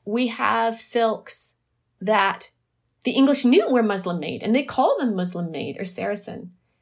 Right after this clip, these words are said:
And yet they're using them at Mass. They're using them within churches. They're using them in all these really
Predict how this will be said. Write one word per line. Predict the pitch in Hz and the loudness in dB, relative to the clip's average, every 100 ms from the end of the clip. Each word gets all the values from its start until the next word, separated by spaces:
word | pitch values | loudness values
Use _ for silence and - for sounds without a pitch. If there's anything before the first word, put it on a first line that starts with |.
| - | -4
And | 240 | -2
yet | 294 285 | -2 -2
they're | 302 | -4
using | 269 269 427 494 339 | -2 0 0 0 -2
them | 208 202 208 _ _ _ - | -4 -8 -14 _ _ _ -8
at | - 302 | -8 -6
Mass. | 381 494 - 180 - - _ _ _ _ _ - | -6 -6 -8 -10 -12 -16 _ _ _ _ _ -8
They're | 302 | -4
using | 277 247 349 427 403 | -2 -2 -2 -2 -2
them | 269 226 226 226 _ _ | -2 -2 -4 -6 _ _
within | 214 277 339 339 339 | -2 -2 -2 -4 -4
churches. | - 359 - - 202 - - - _ _ _ _ | -4 -4 -6 -8 -8 -10 -12 -14 _ _ _ _
They're | 269 | 0
using | 247 277 359 415 415 | 2 4 2 0 0
them | 294 240 233 | -2 -4 -4
in | 240 - | -6 -4
all | 254 262 | -4 -4
these | 262 254 - - | -4 -4 -6 -8
really | 208 302 539 440 240 185 175 180 | -6 -2 0 0 0 -4 -6 -10